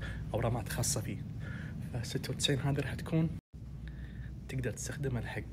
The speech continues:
الشغل الثاني، ما، يعني ستة وتسعين هذه راح يكون حق النظام كامل. ف مبتسم إن الشيء قوي في اللابتوب راح يكون هذا الشيء. يعني ما أتوقع إنه في لابتوب الآن موجود في السوق في، لو معالجات انتل، في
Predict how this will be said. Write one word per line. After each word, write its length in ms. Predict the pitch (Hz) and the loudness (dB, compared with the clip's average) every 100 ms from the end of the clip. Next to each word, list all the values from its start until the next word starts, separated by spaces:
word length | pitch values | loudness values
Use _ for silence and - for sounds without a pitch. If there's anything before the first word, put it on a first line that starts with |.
| - - - | -6 -6 -6
الشغل 460 | - - 123 - - | -6 -2 -2 -2 -4
الثاني، 420 | - 123 123 123 | -2 2 2 2
ما، 160 | 113 | 2
يعني 360 | 107 101 98 107 | 0 0 0 0
ستة 200 | - - | 0 0
وتسعين 240 | - 135 | 2 2
هذه 200 | 120 123 | 2 4
راح 260 | 120 113 - | 2 0 -2
يكون 340 | 110 - - | -4 -2 -2
حق 200 | - - | -2 -2
النظام 320 | - - 110 107 | 0 0 0 0
كامل. 360 | - 104 - - - - - - - - - - - | -2 -2 -4 -6 -6 -6 -6 -4 -4 -6 -6 -6 -4
ف 40 | 110 98 - - - - - - - - - - - - - - - - | -2 -2 -6 -8 -8 -8 -8 -8 -8 -8 -8 -6 -6 -6 -6 -8 -8 4
مبتسم 560 | 139 135 202 185 180 175 - | 6 10 10 12 10 8 4
إن 140 | 123 | 4
الشيء 400 | 117 - 160 156 | 6 6 6 8
قوي 160 | 165 180 | 8 6
في 140 | - | 4
اللابتوب 540 | 127 147 156 - 117 98 | 6 6 6 2 2 4
راح 140 | 95 | 2
يكون 200 | 107 101 | 0 0
هذا 120 | 104 | 0
الشيء. 220 | 101 - | 0 -2
يعني 120 | 95 113 | 0 0
ما 60 | |
أتوقع 300 | 120 120 - | 0 4 4
إنه 100 | 113 | 6
في 120 | 113 | 4
لابتوب 380 | 117 113 - 120 | 2 0 0 0
الآن 240 | 107 127 117 | 2 2 2
موجود 320 | 110 120 120 | 2 0 -2
في 60 | |
السوق 320 | - - 135 147 - - - - - | -2 0 2 2 0 -6 -6 -4 -4
في، 460 | - - 143 156 - - | -4 4 6 6 4 4
لو 120 | 120 | 4
معالجات 480 | 113 107 110 120 - | 6 6 4 2 2
انتل، 360 | 120 117 - 135 - - - | 0 0 0 0 -2 -6 -4
في 400 | - 135 151 | 2 4 4